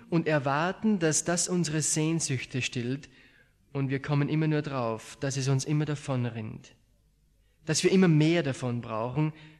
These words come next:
weil es uns nie befriedigt. Herr, nur du allein, das Kennen der Person Jesu Christi kann letztlich erfüllen. Herr, ich bete,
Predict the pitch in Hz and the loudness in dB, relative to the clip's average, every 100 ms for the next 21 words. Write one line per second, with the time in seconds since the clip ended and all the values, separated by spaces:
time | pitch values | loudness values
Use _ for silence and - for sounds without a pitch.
0 | _ 120 127 127 135 127 135 131 127 127 | _ -6 -6 -2 -4 -2 -4 -6 -10 -10
1 | 117 123 - - - _ _ _ _ _ | -12 -12 -16 -20 -20 _ _ _ _ _
2 | _ _ _ _ _ _ - 135 139 139 | _ _ _ _ _ _ -6 -4 -2 -6
3 | - _ _ - 151 143 165 196 196 190 | -12 _ _ -6 -2 0 0 -2 -4 -4
4 | 165 185 147 143 131 120 110 95 - - | -4 -4 -4 -4 -4 -6 -6 -10 -14 -18
5 | _ _ _ _ _ _ _ _ - 127 | _ _ _ _ _ _ _ _ -12 -6
6 | - - - 165 180 185 196 202 - - | -6 -6 -2 0 0 0 -2 -4 -8 -12
7 | 131 127 127 123 - 139 156 170 156 135 | -8 -6 -4 -4 -4 -2 0 0 0 0
8 | 147 160 147 - 135 156 - - 117 117 | 0 -2 -6 -8 -8 -4 -4 -4 -8 -8
9 | - - _ _ - 147 147 135 131 135 | -14 -20 _ _ -10 -2 -2 -2 -4 -6
10 | - 131 - 123 - 123 113 120 - - | -8 -10 -10 -10 -10 -10 -8 -10 -14 -20
11 | _ _ _ _ _ - 143 127 - - | _ _ _ _ _ -6 -4 -4 -10 -2
12 | 147 151 147 113 120 123 | 2 2 0 -8 -10 -12